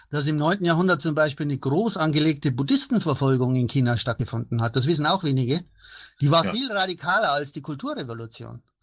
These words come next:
Speaker 1: <laughs> Ja, also wenn der Buddhismus mal wirklich diese Power entfaltet, den Einzelnen zu ermächtigen und zum Befreiungsweg zu bringen, da wird eine große Beto-, Bedrohung für Machtgefüge.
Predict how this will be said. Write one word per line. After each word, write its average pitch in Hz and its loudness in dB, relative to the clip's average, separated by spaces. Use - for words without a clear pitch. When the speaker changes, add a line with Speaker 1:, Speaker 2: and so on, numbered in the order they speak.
Speaker 1:
<laughs> 196 -6
Ja, 143 2
also 170 0
wenn 196 2
der 196 4
Buddhismus 170 0
mal 156 2
wirklich 180 -2
diese 151 -2
Power 196 0
entfaltet, 165 -6
den 165 0
Einzelnen 180 -2
zu 156 -2
ermächtigen 143 -2
und 139 -2
zum 151 0
Befreiungsweg 165 -2
zu 131 -6
bringen, 190 0
da 131 -4
wird 160 0
eine 135 -2
große 226 0
Beto-, 196 -2
Bedrohung 180 2
für 147 -2
Machtgefüge. 117 -4